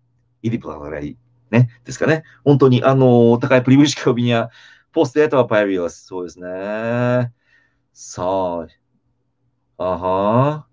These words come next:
Романтик десу не. Хонто сол десу е, хонто. Не. Ага.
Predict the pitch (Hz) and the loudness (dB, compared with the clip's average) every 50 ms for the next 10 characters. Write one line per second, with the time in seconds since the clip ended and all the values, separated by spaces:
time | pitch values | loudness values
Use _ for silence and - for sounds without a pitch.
0 | _ _ _ _ _ _ _ _ 90 90 90 117 139 143 127 - - - 76 80 | _ _ _ _ _ _ _ _ -6 -4 -2 -2 -2 -4 -4 -10 -14 -12 -10 -8
1 | 80 78 - - - 87 98 117 131 139 127 117 123 160 170 - 202 - 208 180 | -8 -10 -10 -12 -10 -6 -4 -2 -2 -2 -2 -2 -2 -2 0 -2 0 0 2 2
2 | 135 95 87 - - 87 82 80 78 78 78 78 78 78 78 80 78 76 - - | 2 0 -2 -4 -8 -6 -6 -6 -6 -6 -8 -10 -10 -12 -12 -14 -14 -16 -14 -12
3 | 78 76 - _ _ _ _ _ _ _ _ _ _ _ _ _ _ _ - 85 | -12 -12 -12 _ _ _ _ _ _ _ _ _ _ _ _ _ _ _ -14 -12
4 | 87 95 104 117 123 127 127 127 120 117 117 113 _ _ _ _ _ _ _ _ | -10 -6 -2 0 2 4 4 2 2 0 -2 -6 _ _ _ _ _ _ _ _
5 | _ _ _ _ _ _ _ _ _ _ - - 92 87 80 82 87 95 104 110 | _ _ _ _ _ _ _ _ _ _ -6 -4 -2 -2 -2 -2 0 0 0 -2
6 | 117 | -4